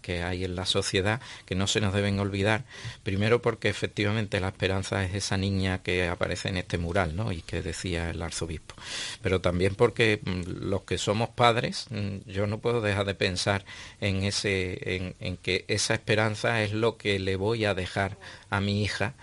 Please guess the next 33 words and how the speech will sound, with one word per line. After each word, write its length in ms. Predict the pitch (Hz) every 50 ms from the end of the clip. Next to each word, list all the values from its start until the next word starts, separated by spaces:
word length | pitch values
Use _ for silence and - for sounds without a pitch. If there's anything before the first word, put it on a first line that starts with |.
| - - - - - -
a, 140 | 92 -
para 200 | - 98 90 92
un 100 | 101 104
futuro 480 | 98 - 113 101 - - 104 95 101 98
inmediato 680 | 95 92 95 92 90 113 143 160 151 131 - 87 85
y 80 | 87 87
para, 460 | 101 92 90 90 92 92 90 90 - - -
eh, 380 | 95 90 - - - - - -
la 220 | - - 95 95 95
única 340 | 104 110 117 110 - 120 110
manera 400 | 107 107 104 117 120 104 101 95
de 140 | 92 87
construir 440 | - 98 95 - - 98 98 107 104
ese 200 | 101 98 - 98
futuro 340 | - - 104 98 - 101 101
inmediato 500 | 101 101 104 101 98 107 107 104 - 120
es 80 | 110 107
hacerlo 440 | 101 95 - 104 98 101 107 113 - - - - - - - -
con 180 | 107 101 98 95
esperanza, 640 | - - 104 90 101 113 113 104 - - 131 147 -
desde 300 | - 98 98 87 92 95
la 100 | 92 98
esperanza 600 | 95 - - 95 92 104 107 101 - - 131 - -
y 100 | - 101
no 140 | 95 101 98 95
desde 300 | 107 98 92 98 98 95
la 220 | 95 90 90 95
es-, 100 | 92 - -
desesperanza 1000 | - - - 98 - - 101 95 - - 104 95 101 113 113 104 - 123 143 - -
o 120 | 117 104
le-, 120 | 98 98 92
desde 280 | 98 98 90 95 95
la 220 | 87 87 87 90